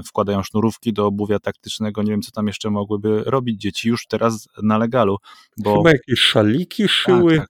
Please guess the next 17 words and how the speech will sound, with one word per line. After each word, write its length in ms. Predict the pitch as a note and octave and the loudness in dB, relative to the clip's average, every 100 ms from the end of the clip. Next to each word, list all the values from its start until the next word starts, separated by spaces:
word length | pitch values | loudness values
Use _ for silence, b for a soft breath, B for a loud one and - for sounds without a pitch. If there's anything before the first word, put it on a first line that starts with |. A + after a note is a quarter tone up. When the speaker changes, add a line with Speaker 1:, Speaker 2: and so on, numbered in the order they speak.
| - | -8
Speaker 1:
szaliki, 480 | G#2 E3+ - A2+ - B B B - | -6 -6 0 -2 -2 B B B -10
Speaker 2:
Takie 160 | F#2+ | -6
Speaker 1:
e, 220 | F2+ F2 | -2 -2
Speaker 2:
drobiazgi. 200 | - A2 G2+ | 2 2 6
Speaker 1:
kominiarki 680 | G#2+ G2+ F#2+ B2 - - B2 | 4 4 2 0 0 -4 -4
były 280 | A#2 A#2 A2 | -2 -2 -2
też, 420 | A2 - - - | -6 -8 -10 -8
e, 280 | G2+ G2 F#2+ | -8 -8 -10
przygotowywane. 720 | - G2+ G2 G2+ G#2 G2 F#2 | -12 -10 -8 -8 -8 -10 -8
To 100 | A2+ | -8
wszystko 580 | - - - C#3+ C3 A#2+ | -10 -10 -6 -4 -2 -4
cały 240 | - B2 A#2 | -4 -4 -4
czas 360 | A2+ - - | -8 -10 -10
jest 280 | A2 G#2+ - | -10 -10 -10
aktualne 560 | A#2 - A#2 A2+ A#2+ A2 | -12 -10 -6 -2 -2 -2
i 20 | |
aktywne. 520 | G2+ - G2+ G2+ A#2+ | -6 -8 -8 -6 -8